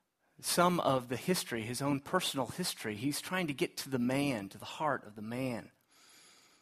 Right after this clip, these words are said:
The result, the resulting portraiture that, that, that was revealed and is, you can see it, uh, if you Google it, you can see it. You can see a picture of Churchill with this grand portrait behind him.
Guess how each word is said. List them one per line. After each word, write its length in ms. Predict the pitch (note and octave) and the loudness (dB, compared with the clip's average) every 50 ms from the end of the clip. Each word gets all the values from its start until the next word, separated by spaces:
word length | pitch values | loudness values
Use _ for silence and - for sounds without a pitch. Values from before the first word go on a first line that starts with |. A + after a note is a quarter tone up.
| _ _ _ _ _ _ _ _ _ _ _ _ _ _ _ _ _ _ _ _ _ _ _ | _ _ _ _ _ _ _ _ _ _ _ _ _ _ _ _ _ _ _ _ _ _ _
The 80 | - E3+ | 2 4
result, 520 | E3 F3+ D#3 F#3 A#3 C#4 C#4 A#3+ G3 - - - - _ _ _ _ _ _ _ | 6 6 10 12 12 12 12 12 8 2 -2 -16 -20 _ _ _ _ _ _ _
the 80 | - C#3+ | -2 0
resulting 640 | D3 D#3+ G#3 A#3+ B3+ - - G3+ F3+ E3+ E3 D3+ - - _ _ | 4 6 6 6 6 6 4 6 6 6 4 2 0 -10 _ _
portraiture 560 | - G#3 A3 G#3 - F3 D3 - E3+ E3 D3+ D3+ | 6 6 6 6 6 0 0 4 6 6 8 10
that, 300 | D3 D3 C#3+ C#3 - C#3 | 10 10 10 10 6 6
that, 260 | D3 C#3+ C#3 - - - - - - _ | 6 6 6 4 -10 -20 -20 -20 -14 _
that 240 | - C#3 C#3+ C#3 - - | 6 6 6 6 4 -6
was 360 | C#3 C#3+ C3+ C3 C3 A#2+ A#2+ B2+ | -2 2 2 2 2 0 -2 2
revealed 800 | C3+ C#3 B2+ A#2+ C3 F3 A3 B3 A#3+ F#3 C#3+ B2+ B2 C3+ C3+ C#3+ - | 2 2 2 4 4 6 6 8 8 8 6 6 4 2 0 0 2
and 360 | C#3 C#3 C#3 C3+ C3+ C3+ C#3 | 4 6 6 6 6 6 4
is, 580 | - C#3 C3 C3+ C3+ C3 A#2 - - - - - | 2 2 2 2 2 2 0 0 -2 -2 -2 -2
you 140 | D3 D3 C3 | -4 -6 -2
can 180 | - C3 B2 | -2 -2 -2
see 280 | A#2 - - - A3 G#3 | 0 -2 -2 0 2 2
it, 180 | D3 B2+ - - - - - - | 2 0 0 -4 -12 -10 -6 -4
uh, 260 | - B2 A#2+ A#2 A#2 | -2 0 0 0 0
if 160 | A2+ - - | -2 -6 -6
you 60 | B2+ A#2 | -10 -8
Google 420 | A2+ A2+ D3+ F3 F3 D#3+ B2+ B2 | -6 -2 -2 -2 0 0 0 0
it, 80 | A2+ - | 0 -2
you 100 | C3 A#2+ | -6 -8
can 200 | - A#2+ A2+ A2 | -6 -6 -4 -2
see 340 | - - - - G#3+ G#3 D#3+ | -2 -2 -2 -2 0 2 2
it. 140 | A#2+ - - - - - - - - - - _ - | 2 0 -2 -12 -20 -20 -18 -18 -18 -20 -20 _ -14
You 80 | C3 | -8
can 100 | - B2 | -6 -4
see 140 | - - D3 | -2 2 0
a 40 | C#3 | 0
picture 340 | C#3+ - F3 - - - D3 | 2 0 -4 -2 0 0 0
of 120 | B2+ - | 0 0
Churchill 440 | - - F#3 F3+ - - - C#3+ C3 | -2 0 2 2 2 2 0 2 2
with 160 | B2+ A#2+ - | 2 -2 -2
this 200 | - B2 - - | -4 -4 -4 -4
grand 580 | - - C3 C3+ C#3+ D3+ D#3 D#3+ D#3 D3+ C#3+ B2+ - - - - - _ _ _ | -6 0 2 4 6 6 8 6 6 6 4 0 -4 -14 -20 -20 -20 _ _ _
portrait 560 | - - F3 E3+ - - - - B2+ A2+ - | -2 2 2 2 2 0 -2 -2 -2 -2 -2
behind 520 | - B2+ A#2 - B2 C3+ C#3 D3+ D#3+ D3+ B2 | -2 -2 -2 0 0 2 2 2 2 0 -2
him. 340 | B2 B2 G#2 F#2+ F2+ - | -4 -4 -4 -4 -8 -12